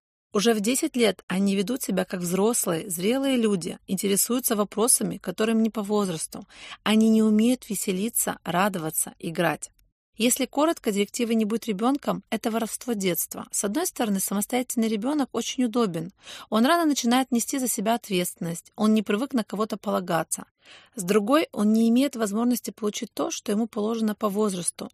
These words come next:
и природе. Возможно, это выглядит удивительно и вызывает восторг, когда ребенок в девять лет готовит для родителей ужин, а в пятнадцать лет сам зарабатывает и строит планы на жизнь. Но такой человек не проживает все те эмоции, которые необходимы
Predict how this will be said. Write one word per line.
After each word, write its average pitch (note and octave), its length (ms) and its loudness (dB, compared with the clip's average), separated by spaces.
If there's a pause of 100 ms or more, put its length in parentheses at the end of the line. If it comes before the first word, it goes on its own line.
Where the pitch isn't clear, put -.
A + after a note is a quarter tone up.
и A#3+ 100 -4
природе. F3+ 640 -2 (400)
Возможно, B3 500 4
это B3 160 0
выглядит A3+ 320 0
удивительно G#3 680 -2
и F#3+ 100 -4
вызывает G#3+ 440 0
восторг, - 580 -4 (200)
когда F#3+ 220 0
ребенок G3+ 400 -2
в G3 60 -8
девять G3 320 0
лет C4 180 0
готовит G3 380 -2
для F#3 180 -2
родителей F#3 540 -2
ужин, E3+ 460 -2
а F3 100 -6
в - 60 -8
пятнадцать A3 640 -2
лет E3+ 220 -2
сам A3 280 -2
зарабатывает E3+ 720 -2
и - 80 -12
строит F3+ 340 -6
планы G#3+ 280 0
на F#3+ 120 -2
жизнь. F3 380 -4 (540)
Но F#3 80 -2
такой D4 280 0
человек G3+ 500 -2 (260)
не G3+ 120 0
проживает A#3 600 2
все - 200 -4
те - 160 -2
эмоции, F#3+ 640 -2
которые G#3+ 360 0
необходимы G3+ 680 0